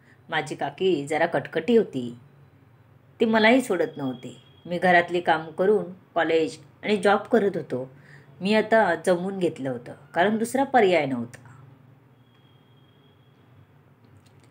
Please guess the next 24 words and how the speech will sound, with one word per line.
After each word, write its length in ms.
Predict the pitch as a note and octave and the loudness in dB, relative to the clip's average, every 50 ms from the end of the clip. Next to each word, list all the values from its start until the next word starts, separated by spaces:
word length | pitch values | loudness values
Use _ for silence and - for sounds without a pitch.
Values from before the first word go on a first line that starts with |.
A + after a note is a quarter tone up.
| _ _ _ _ - _ _ _ _ _ | _ _ _ _ -20 _ _ _ _ _
वेदीला 420 | - E3 F#3 F#3+ F#3 B3+ C4 C#4+ C#4+ | 0 0 0 2 2 2 4 4 4
जास्त 300 | A#3 G#3+ G#3 G#3 - A#3 | 4 4 2 4 4 2
दिवस 560 | A#3 A#3 C4 B3+ A#3 F#3 E3+ F3+ - - - | 4 4 6 6 6 6 4 2 0 -4 -6
तिथे 180 | G#3+ G#3+ B3 B3+ | 0 2 2 2
ठेवायचं 520 | B3+ A3 G#3+ F#3+ G#3 A#3 A#3 A#3+ C4+ A#3+ | 4 2 2 2 2 2 2 0 -2 -2
नव्हतं, 380 | G3+ E3 F3 F#3+ - - C3 - - - _ _ - _ _ - _ | -2 -4 -4 -6 -4 -6 -6 -6 -8 -16 _ _ -20 _ _ -4 _
पण 120 | G3 G3+ G3 | -4 -2 2
तिला 180 | B3 A#3+ A#3+ A3 | 2 4 6 4
जॉब 380 | F#3+ - - C#3+ D3 F3 G#3 A#3+ | 4 2 0 2 2 4 4 4
लागेपर्यंत 680 | A#3+ A#3 A3+ A#3 A#3+ A#3+ A#3+ A3+ A3+ A#3 A3+ G#3+ A#3+ A#3 A#3+ | 4 4 6 4 4 4 4 4 4 4 4 2 -2 0 0
तरी 220 | A#3 C4 C4+ A3+ | 2 2 4 4
राहायला 360 | G3+ F3+ D3 E3+ F3 G3+ B3 | 4 2 2 2 4 4 4
हवं 220 | B3+ B3+ A3 F3+ D#3 | 4 4 4 4 4
होतं, 320 | C#3 C3 B2 - B2 A2 - - - - - _ _ | 2 -2 -4 -8 -12 -12 -12 -16 -20 -20 -20 _ _
निदान 500 | - D#3 D3 F3 F#3+ G#3 F3 E3 F3+ F#3 | -8 0 2 4 4 4 2 -2 -4 -2
दोन 240 | F#3 F3 F3+ G3 G3 | 2 4 4 4 2
तीन 220 | - - A#3+ G#3+ G#3 | 2 -2 0 0 0
महिने 280 | G3 F3+ F3 F3+ G#3 G3+ - | -2 -2 0 -2 -2 0 0
तरी. 200 | - - - - - - _ - - _ _ _ - | 0 -2 -2 -10 -14 -20 _ -20 -20 _ _ _ -6
मी 220 | E3+ G3+ A3 A3+ | -2 0 2 4
वेदीला 640 | G3+ F#3+ F3 D#3+ D3 F#3 G3 G#3+ G3 D#3+ D3+ D#3+ F3 | 4 4 2 2 0 0 2 4 4 2 2 0 -2
घेऊन 380 | E3+ F#3 G3+ A3 A3 G#3+ G3 | -2 0 4 6 6 6 4
मुंबईला 460 | G3+ G#3 G3 F3 E3+ F3 F3 F#3 A3+ A3+ | 0 -4 -6 2 4 4 4 6 4 4
आलो. 280 | F#3+ C3+ A#2 A#2 - | 4 2 0 -4 -8